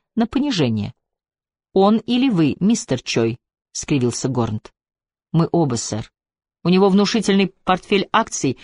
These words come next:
и он хочет, чтобы впоследствии ими занимался я», — солгал молодой человек. «Я объяснял ему механику современного банковского дела и рынка ценных бумаг. Как что работает. Растолковал, что в Гонконге дела ведутся иначе, чем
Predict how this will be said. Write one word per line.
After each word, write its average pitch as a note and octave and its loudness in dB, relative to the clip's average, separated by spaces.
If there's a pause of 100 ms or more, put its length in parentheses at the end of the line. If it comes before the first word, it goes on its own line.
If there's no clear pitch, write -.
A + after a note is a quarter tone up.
(180)
и F3+ 0
он G3 4
хочет, A3 0
чтобы G3 2
впоследствии G3 0
ими G3+ 2
занимался G3 0
я», — D#3+ 2
солгал C3 0
молодой C3 0
человек. B2+ -4 (340)
«Я G#3 4
объяснял G#3 2
ему G3+ 2
механику G3 2
современного F#3+ 2
банковского F3 0
дела F3 2
и E3+ 2
рынка E3 0
ценных D#3 0
бумаг. C#3 -2 (840)
Как D3 0
что - -2
работает. A2+ -2 (280)
Растолковал, G3+ 0
что D#3+ -2
в E3 2
Гонконге F#3+ 2
дела F3+ 2
ведутся D#3 -2
иначе, F3+ 0
чем D#3+ -2